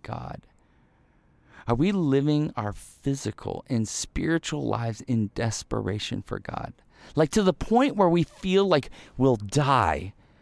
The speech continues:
without it. That's so convicting, right?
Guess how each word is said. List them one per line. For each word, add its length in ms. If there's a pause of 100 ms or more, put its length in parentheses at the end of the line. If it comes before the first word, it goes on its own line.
(240)
without 520
it. 180 (680)
That's 160
so 240
convicting, 580
right? 300